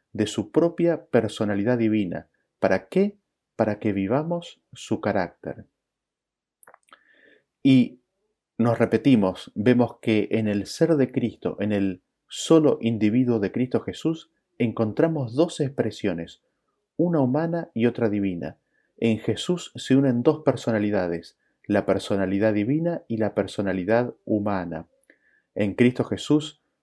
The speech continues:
son o se encuentran la persona divina y la persona humana. En Cristo vemos una individualidad humana y otra individualidad divina. Y esto no hace que haya dos individuos,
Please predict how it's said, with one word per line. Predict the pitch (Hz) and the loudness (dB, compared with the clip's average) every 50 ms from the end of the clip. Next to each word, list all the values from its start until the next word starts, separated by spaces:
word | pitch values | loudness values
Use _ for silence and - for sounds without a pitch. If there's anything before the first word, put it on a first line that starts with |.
| _ | _
son | - - - - - 123 120 117 120 117 110 - _ _ _ _ _ _ _ _ _ _ _ _ | -18 -14 -10 -2 2 2 4 4 4 0 -2 -4 _ _ _ _ _ _ _ _ _ _ _ _
o | - 110 104 | 0 0 0
se | - - 104 | 0 -2 -2
encuentran | 98 92 87 - - 131 131 131 123 - 131 123 117 113 - _ _ _ _ | -2 -2 -2 2 6 6 6 6 4 2 0 0 0 -2 -4 _ _ _ _
la | - 107 104 95 | 0 2 2 2
persona | - 101 - - - 139 143 131 | 2 0 0 0 0 2 2 2
divina | 117 117 131 160 170 180 170 - | 2 2 0 0 -2 -2 -4 -4
y | - 120 | -2 -2
la | 113 113 104 - | 0 0 0 0
persona | 110 104 - - 135 127 123 | 0 0 0 0 0 0 0
humana. | 113 110 110 104 95 92 90 - - | 0 0 -2 -2 -2 -4 -6 -6 -6
En | 110 107 104 | -6 -6 -6
Cristo | 104 - 160 160 165 - 127 | -6 -6 -6 -4 -2 -2 0
vemos | 127 131 143 143 135 135 - _ _ _ _ _ _ _ | 0 0 0 -2 -6 -8 -12 _ _ _ _ _ _ _
una | - 156 156 151 139 | 0 2 2 4 4
individualidad | 131 120 107 104 107 104 104 104 95 101 104 101 101 101 120 120 113 98 - - - | 4 4 2 2 2 2 2 2 2 2 0 0 0 0 0 0 0 0 -4 -6 -4
humana | 101 101 104 117 135 143 147 151 139 - | -4 -2 -2 -2 -2 -2 -2 -4 -6 -6
y | - 107 120 156 | -4 0 2 2
otra | 165 165 - 156 | 2 2 0 -2
individualidad | 139 127 120 113 104 101 104 95 101 98 95 98 98 139 143 147 151 - _ _ _ _ _ - | 0 0 0 0 0 0 0 -2 -2 -2 -2 0 0 0 0 0 -2 -6 _ _ _ _ _ -8
divina. | - 92 110 107 110 107 101 95 90 87 85 - _ _ _ _ - | -2 0 2 2 2 2 2 0 -2 -6 -8 -12 _ _ _ _ -10
Y | - 104 113 147 190 | -8 -4 0 2 2
esto | 202 135 - - - 147 139 143 - _ _ _ _ _ _ | 2 2 0 -4 -6 -6 -6 -6 -8 _ _ _ _ _ _
no | - 117 123 147 196 | 0 2 4 4 4
hace | 202 - - 147 151 | 4 2 0 0 2
que | 127 | 2
haya | 117 107 110 104 | 0 2 2 0
dos | 104 113 - - | 0 0 -2 -2
individuos, | 104 98 101 101 98 110 101 92 90 92 98 131 - - | -4 -2 -2 -2 0 0 -2 -2 -2 -2 -4 -4 -6 -10